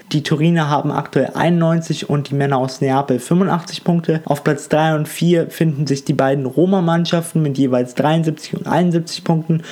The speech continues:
und dahinter die beiden Mannschaften aus Mailand, Inter Mailand mit neunundsechzig und A C Mailand mit sechzig Punkten. Was die Abstiegsplätze angeht, ist es hier doch zumindest, was die letzten beiden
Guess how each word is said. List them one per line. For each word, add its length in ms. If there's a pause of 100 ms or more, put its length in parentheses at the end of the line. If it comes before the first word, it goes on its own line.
(200)
und 200
dahinter 540
die 140
beiden 260
Mannschaften 460
aus 220
Mailand, 480 (100)
Inter 260
Mailand 420
mit 100
neunundsechzig 1000
und 220
A 160
C 160
Mailand 480
mit 160
sechzig 480
Punkten. 380 (320)
Was 200
die 120
Abstiegsplätze 680
angeht, 420
ist 180
es 120
hier 380
doch 260
zumindest, 360
was 140
die 80
letzten 500
beiden 460